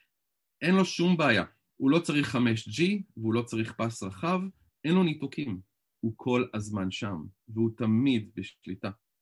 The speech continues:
ופסוק שמונה מדבר על אלוהים האב כזה ששם את החותמת שלו על ההיסטוריה שלנו,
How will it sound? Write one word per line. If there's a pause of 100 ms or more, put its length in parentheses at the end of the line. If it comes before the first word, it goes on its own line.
(560)
ופסוק
שמונה
מדבר
על
אלוהים (800)
האב (360)
כזה
ששם
את
החותמת
שלו (960)
על
ההיסטוריה
שלנו,